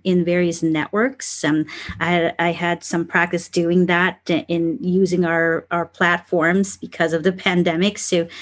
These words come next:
I'm doing quite a bit of, uh, presentations online.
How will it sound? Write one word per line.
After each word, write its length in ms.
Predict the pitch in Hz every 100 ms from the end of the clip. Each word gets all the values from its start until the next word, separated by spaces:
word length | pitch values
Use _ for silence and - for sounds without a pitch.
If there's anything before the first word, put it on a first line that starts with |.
| - -
I'm 80 |
doing 320 | 180 180 180 175
quite 280 | - 175
a 60 | 175
bit 280 | - 165 165
of, 340 | 165 165 -
uh, 60 | 160
presentations 840 | - 180 170 165 - 170 180 175
online. 840 | - 170 165 160 160 160 196 240